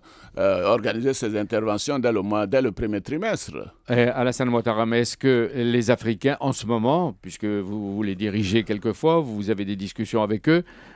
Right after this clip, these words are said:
Speaker 2: vous êtes capable de coopération militaire, de prendre les armes contre ces, ces conquérants djihadistes qui applique la charia là où il passe. Est-ce que vous êtes prêt ou vous
Speaker 1: Mais,
Speaker 2: seriez
Speaker 1: euh,
Speaker 2: prêt ?
Speaker 1: nous, nous avons l'obligation de le faire, nous avons les moyens de le faire.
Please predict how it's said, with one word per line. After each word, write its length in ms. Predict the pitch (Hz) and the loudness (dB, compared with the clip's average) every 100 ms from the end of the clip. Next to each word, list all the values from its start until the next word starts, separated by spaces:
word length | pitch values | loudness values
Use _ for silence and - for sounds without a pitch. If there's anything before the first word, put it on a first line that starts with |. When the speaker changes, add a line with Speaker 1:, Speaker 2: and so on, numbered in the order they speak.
| - | 0
Speaker 2:
vous 160 | 127 | 4
êtes 140 | 135 - | 4 4
capable 400 | 147 - 143 117 | 2 6 4 4
de 80 | |
coopération 680 | 117 139 139 131 123 117 123 | 2 4 4 2 2 2 2
militaire, 400 | 117 117 156 165 | 2 0 0 0
de 100 | 123 | 0
prendre 300 | 110 127 139 | -2 -2 0
les 220 | 117 117 | 0 2
armes 200 | 131 120 | 2 0
contre 300 | 101 113 101 | -4 -8 -6
ces, 300 | 104 117 104 - - - | -4 0 -2 -4 -14 -18
ces 160 | - 117 | -4 -2
conquérants 520 | 113 120 127 120 120 | 0 0 0 2 0
djihadistes 600 | 98 104 113 101 127 156 | -2 2 2 2 0 0
qui 80 | - 110 | 0 -2
applique 260 | - 131 110 | -2 -4 -2
la 40 | 101 | -4
charia 420 | - 113 123 139 | -4 -2 -2 0
là 140 | 120 110 | 0 0
où 80 | 107 | 0
il 60 | |
passe. 220 | - 110 117 | 0 -2 -2
Est-ce 120 | - | 0
que 80 | 131 | 2
vous 100 | 127 123 | 6 4
êtes 140 | - | 4
prêt 180 | 151 190 | 6 6
ou 80 | 156 | 4
vous 20 | 120 | 4
Speaker 1:
Mais, 60 | 143 | 4
Speaker 2:
seriez 200 | 175 156 | 6 4
Speaker 1:
euh, 120 | 147 | 4
Speaker 2:
prêt ? 220 | 127 - - | 2 2 0
Speaker 1:
nous, 220 | 156 156 - | 0 0 -2
nous 420 | 147 139 135 101 | -2 0 0 2
avons 540 | 143 139 127 180 196 | 2 2 0 0 0
l'obligation 840 | 110 123 135 120 123 127 123 175 170 | 0 2 2 2 2 2 2 0 2
de 100 | 123 | 2
le 60 | 117 | 2
faire, 380 | - 120 127 139 117 | 2 2 2 0 -4
nous 200 | 113 110 | -8 0
avons 200 | 127 143 151 | 2 2 2
les 60 | 113 | 0
moyens 360 | 110 143 165 160 | 2 4 4 4
de 100 | 127 | 2
le 60 | 113 | 2
faire. 380 | - 117 113 | 2 2 2